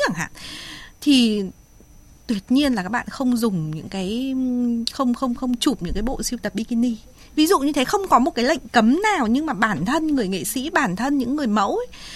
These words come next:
họ rất là có ý thức như thế. Và môi trường ở đây tôi nghĩ là đôi khi chúng ta phải nghĩ môi trường rộng hơn là cả môi trường văn hóa nữa, chứ không chỉ là môi trường thiên nhiên. Anh Hiếu có thể là rất là tự tin khi mà công bố là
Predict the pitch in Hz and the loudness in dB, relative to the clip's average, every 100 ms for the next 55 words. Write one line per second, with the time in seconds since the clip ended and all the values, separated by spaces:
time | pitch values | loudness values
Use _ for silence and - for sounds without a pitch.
0 | - - - 269 247 494 - 185 220 254 | -18 -20 -4 0 2 2 2 0 0 -2
1 | 415 - 277 185 208 - - - - 233 | -4 -8 -8 -8 -16 -20 -20 -6 0 2
2 | 294 285 311 226 160 233 294 294 285 330 | 2 2 2 0 -2 -4 0 0 0 -2
3 | 320 220 196 - - 269 311 330 277 247 | -2 -2 -6 -10 -6 -4 0 2 2 0
4 | 294 180 180 240 285 285 214 214 - 240 | -2 -4 -2 -2 -2 -2 0 0 -2 0
5 | 320 320 320 302 285 226 185 - 170 247 | 2 4 4 4 2 2 0 -2 0 0
6 | 262 214 262 262 233 233 349 392 370 320 | 0 0 2 2 2 2 0 -2 -2 -2
7 | 302 202 147 185 254 247 214 262 269 294 | -2 -2 -2 -2 -2 -2 0 2 2 2
8 | 262 - - - - 330 302 247 240 233 | -2 -6 -14 -6 0 4 6 6 4 2
9 | 214 175 160 156 160 226 523 440 - 233 | 2 2 4 2 0 0 4 2 2 -6
10 | 220 349 339 330 302 320 277 196 269 294 | 0 4 4 4 0 0 2 0 0 2
11 | 254 214 208 277 330 | 4 4 2 2 0